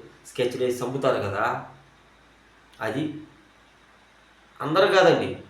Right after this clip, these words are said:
ఆర్సీఎంలో కొంతమంది భయం అది. అందుకని వీళ్ళు మతోన్మాదులకు భయపడి ప్రశ్నించట్లా. ప్రశ్నించకపోగా మరింతల్ని ఆ రకంగా దూషిస్తున్నా ప్రశ్నించకపోగా వీళ్ళు, వాళ్ళు ఛానల్స్‌లో కూర్చొని మతోన్మాదులు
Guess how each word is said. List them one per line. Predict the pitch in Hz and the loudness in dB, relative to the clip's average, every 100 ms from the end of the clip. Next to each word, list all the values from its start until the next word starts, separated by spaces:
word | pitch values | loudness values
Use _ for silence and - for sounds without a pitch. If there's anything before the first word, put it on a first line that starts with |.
| - _ - | -20 _ -2
ఆర్సీఎంలో | 120 139 151 147 | -2 0 -4 -4
కొంతమంది | - 127 123 135 135 | -4 -4 -2 -2 -2
భయం | 107 123 | -2 -2
అది. | 104 101 | -2 -4
అందుకని | 127 143 175 170 | -4 -4 -2 -2
వీళ్ళు | 147 135 123 | -2 -4 -4
మతోన్మాదులకు | 120 143 135 127 113 | -6 -4 -4 -4 -6
భయపడి | 101 107 107 110 107 104 107 - - - _ | -8 -8 -6 -8 -6 -8 -10 -14 -20 -20 _
ప్రశ్నించట్లా. | 160 170 202 202 160 131 113 | -2 0 0 -2 -4 -4 -6
ప్రశ్నించకపోగా | - 135 196 202 202 165 - 208 226 135 110 147 - - - _ _ _ _ _ _ _ _ _ _ | -4 -6 -2 -4 -2 -4 2 4 4 4 0 -2 -4 -12 -20 _ _ _ _ _ _ _ _ _ _
మరింతల్ని | 117 165 185 190 180 | 0 2 4 4 4
ఆ | 139 | 4
రకంగా | 143 170 175 | 2 0 -2
దూషిస్తున్నా | 147 170 170 - 131 123 | -2 -4 -6 -8 -4 -2
ప్రశ్నించకపోగా | 139 143 190 185 170 147 147 147 107 117 143 - - - - - | -2 -4 -4 -4 -6 -4 -4 -2 -2 -2 -2 -4 -14 -20 -16 -4
వీళ్ళు, | 185 196 156 139 165 202 214 - - - _ _ _ _ _ - | -2 0 0 0 2 0 -2 -10 -18 -20 _ _ _ _ _ -6
వాళ్ళు | 131 156 156 147 | 2 4 2 0
ఛానల్స్‌లో | 151 196 202 202 196 | 2 2 2 2 2
కూర్చొని | 180 180 165 | 2 2 0
మతోన్మాదులు | 151 160 180 160 156 151 156 139 165 180 | 0 0 0 0 -2 -2 -2 -2 -2 -6